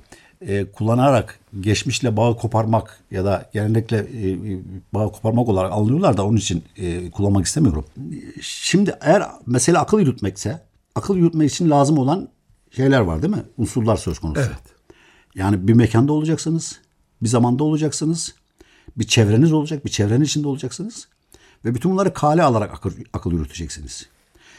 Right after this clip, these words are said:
Speaker 1: Tabii ki tarih zaten olmazsa olmaz. Tarih, bir tarihlilik içinde olacaksınız.
Speaker 2: Hı.
Speaker 1: Bir
Speaker 2: Bir
Speaker 1: tarih
Speaker 2: süreklilik içerisinde olacaksınız.
Speaker 1: Bir tarihlilik içinde olacaksınız.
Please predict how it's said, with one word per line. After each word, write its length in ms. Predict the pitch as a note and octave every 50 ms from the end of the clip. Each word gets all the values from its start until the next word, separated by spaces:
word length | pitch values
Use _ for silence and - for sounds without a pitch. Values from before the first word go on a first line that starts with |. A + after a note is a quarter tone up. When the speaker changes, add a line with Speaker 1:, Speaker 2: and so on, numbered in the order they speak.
| _ _ -
Speaker 1:
Tabii 200 | - B2+ B2 A#2
ki 120 | - -
tarih 360 | - B2 B2+ B2 B2 A#2+ A2+
zaten 400 | - - A2 F#2+ F2 - F#2 E2+ - - -
olmazsa 380 | - F#2+ F2+ F2+ E2+ - - E2+
olmaz. 200 | D#2 D#2+ D#2 -
Tarih, 360 | - G2 F#2+ G2 G2 G2 G2+ - - - - _ _ _ -
bir 180 | G#2+ A2 A#2 A2+
tarihlilik 600 | - G#2+ F#2+ F#2+ G2 G2+ F#2 - A#2 A#2+ E3 D3+
içinde 300 | B2 - - G#2 F2 E2
olacaksınız. 640 | E2+ E2+ D#2+ D2 D2+ C#2+ - - - C#2 A#1+ - -
Speaker 2:
Hı. 100 | C#3+ G#2 D#2+ C#2+ C#2 C2 - - G#2+
Speaker 1:
Bir 80 | G2+
Speaker 2:
Bir 80 | D3+ D3+
Speaker 1:
tarih 160 | - A#2 A2+
Speaker 2:
süreklilik 340 | D3+ C#3 B2+ C3 C#3+ C3 - - _ _ _ _ _ _ _ -
içerisinde 420 | D3 - C3+ B2+ A2+ - C3 B2+
olacaksınız. 380 | A2 G#2 A2 G#2+ E2+ F2+ A2 G#2
Speaker 1:
Bir 40 |
tarihlilik 480 | G#2 C3 D3 D3+ C#3+ C#3+ D3+ F3+ F3+ F3+ F3+
içinde 240 | E3 - F3+ F3+ F3
olacaksınız. 600 | F3 F3 F#3+ F3 - - G3 G3+ G3 - - -